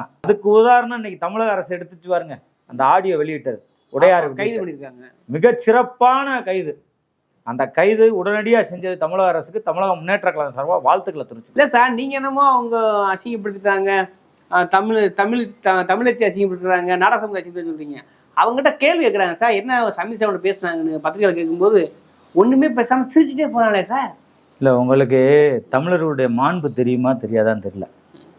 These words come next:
Speaker 1: ஊடகவியலாளர் எவ்வளவு அசிங்கப்பட்டாலும் அதுக்காக வெளியே அழுதுற முடியுமா?
Speaker 2: சரி.
Speaker 1: அவங்க ஒரு பதவியில இருந்தவங்க, டாக்டர்.
Speaker 2: ம்.
Speaker 1: துன்பம் வரும் வேளையில சிரிங்கன்னு சொல்லி வச்சிருக்காங்க.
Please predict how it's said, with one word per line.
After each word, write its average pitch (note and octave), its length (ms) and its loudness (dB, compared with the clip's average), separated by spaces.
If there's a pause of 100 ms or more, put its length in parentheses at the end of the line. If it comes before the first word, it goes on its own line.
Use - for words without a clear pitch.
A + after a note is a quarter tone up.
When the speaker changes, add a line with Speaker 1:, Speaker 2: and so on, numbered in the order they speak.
(100)
Speaker 1:
ஊடகவியலாளர் A2 640 2 (220)
எவ்வளவு F#3 460 6 (460)
அசிங்கப்பட்டாலும் C#3+ 720 0
அதுக்காக B2+ 280 0
வெளியே D3 240 0
அழுதுற C#3+ 320 2
முடியுமா? G#2 340 -10 (580)
Speaker 2:
சரி. D3 80 -6
Speaker 1:
அவங்க C3+ 180 4
ஒரு B2+ 160 2
பதவியில D3 440 0
இருந்தவங்க, A2 420 -4
டாக்டர். B2 420 -2 (240)
Speaker 2:
ம். C#3+ 180 -20 (140)
Speaker 1:
துன்பம் D#3+ 380 2
வரும் C3 280 0
வேளையில B2 500 2 (120)
சிரிங்கன்னு D3+ 600 -2
சொல்லி C3+ 180 2
வச்சிருக்காங்க. G2+ 440 0